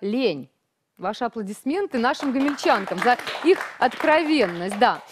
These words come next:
Ну, а сейчас я хочу обратить, э, еще раз, э, ваше внимание, дорогие друзья, на наш экран.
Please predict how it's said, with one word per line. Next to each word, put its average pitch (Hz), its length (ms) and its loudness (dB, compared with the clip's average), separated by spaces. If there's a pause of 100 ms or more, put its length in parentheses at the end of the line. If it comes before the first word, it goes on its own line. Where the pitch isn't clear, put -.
(220)
Ну, 339 200 2
а 302 120 2
сейчас 415 420 0
я 294 160 2
хочу 339 380 0
обратить, 302 520 0
э, 247 280 0
еще 269 440 0
раз, 202 220 -4
э, 208 280 0
ваше 294 280 -2
внимание, 220 460 -2
дорогие 320 260 -2
друзья, 285 540 -4
на 202 180 -6
наш 240 300 -6
экран. 131 420 -8